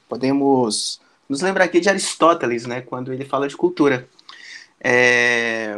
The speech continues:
o, o homem, ele é um animal social, pra Aristóteles, ele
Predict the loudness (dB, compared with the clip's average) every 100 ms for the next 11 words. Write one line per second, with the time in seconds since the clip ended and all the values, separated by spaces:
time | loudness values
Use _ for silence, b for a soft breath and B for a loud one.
0 | -10 -10 -8 -2 0 2 2 0 -2 -2
1 | -2 -4 -4 -6 -2 2 2 2 -2 -6
2 | -10 -14 -12 -10 -4 0 -2 -4 _ _
3 | -16 -14 -12 -8 -8 -8 -14 -14 -18 _
4 | _ _ -6 -2 2 2 2 0 -4 -6